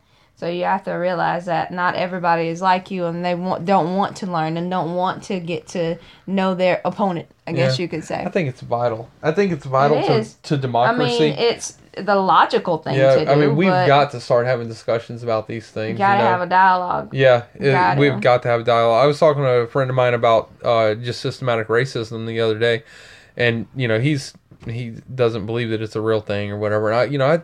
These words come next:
Speaker 2: posted a bunch of things, and, and I've just got to the point now. This is a good guy, you know. I mean,
Speaker 1: Yeah.
Speaker 2: I, I like him and everything, but he just doesn't understand. His wife is actually mixed, I think, if I'm not mistaken, but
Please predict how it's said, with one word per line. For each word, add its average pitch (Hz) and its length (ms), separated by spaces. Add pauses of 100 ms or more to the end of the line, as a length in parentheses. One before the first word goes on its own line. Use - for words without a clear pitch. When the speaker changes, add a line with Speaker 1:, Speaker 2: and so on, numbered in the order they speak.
(160)
Speaker 2:
posted 139 300
a 139 40
bunch 143 160
of - 60
things, 123 320
and, 113 300 (240)
and 113 320
I've 139 220
just 139 160
got 131 220
to 139 60
the 120 100
point 117 260
now. 117 300 (260)
This 262 140
is 185 100
a 156 60
good 139 180
guy, 117 240
you 113 140
know. 113 140
I 120 40
mean, 123 180
Speaker 1:
Yeah. - 140
Speaker 2:
I, 123 240
I 127 40
like 120 280
him 120 140
and 113 100
everything, 113 420
but 113 140
he 127 180
just 127 200
doesn't 127 200
understand. 120 460
His 120 220
wife 240 280
is 117 120
actually 107 340
mixed, - 320
I 117 120
think, 135 260
if 98 360
I'm 127 120
not 107 160
mistaken, 113 500
but 101 160